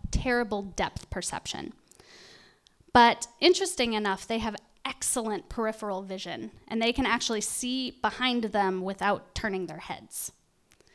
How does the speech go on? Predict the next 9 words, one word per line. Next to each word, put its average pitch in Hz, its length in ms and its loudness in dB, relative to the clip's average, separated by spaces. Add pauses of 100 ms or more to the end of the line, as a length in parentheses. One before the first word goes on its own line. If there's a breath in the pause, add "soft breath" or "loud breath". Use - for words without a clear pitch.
(680 soft breath)
Another 277 420 8
interesting 247 540 0
thing 214 160 -6
about 196 220 -2
their 202 140 -4
vision 208 500 -2
is 214 300 -4
that, 214 360 0
um, 190 400 -4